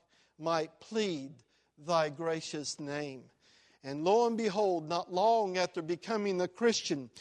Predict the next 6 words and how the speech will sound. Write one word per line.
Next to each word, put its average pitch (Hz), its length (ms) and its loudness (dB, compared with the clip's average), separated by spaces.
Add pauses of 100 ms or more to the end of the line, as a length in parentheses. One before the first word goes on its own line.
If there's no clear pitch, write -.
(300)
we 202 120 2
begin 214 460 2
to 214 100 -6
realize 208 680 2
that 165 220 0
we, 226 360 -4